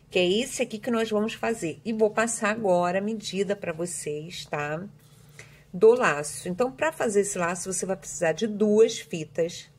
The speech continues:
Cá aqui, duas, de trinta e um centímetro, que é pra parte de dentro.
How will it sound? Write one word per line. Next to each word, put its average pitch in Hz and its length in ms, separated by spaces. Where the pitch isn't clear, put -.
Cá 214 260
aqui, 151 380
duas, 208 640
de 202 220
trinta 262 640
e 233 160
um 220 160
centímetro, 214 1080
que - 120
é - 20
pra 175 120
parte 160 440
de 175 100
dentro. 165 760